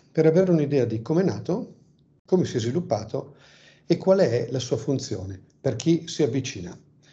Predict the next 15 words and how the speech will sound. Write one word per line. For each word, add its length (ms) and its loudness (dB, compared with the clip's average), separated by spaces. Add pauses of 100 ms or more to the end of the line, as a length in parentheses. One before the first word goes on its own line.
(540)
Quando 260 8
ho 80 8
pensato 680 4
a 100 -4
questo 320 -4
master, 480 0
e 100 -6
chiedo 260 0
scusa 400 2
a 40 2
chi 140 -6
mi 120 4
ha 60 4
già 200 0
sentito, 840 -2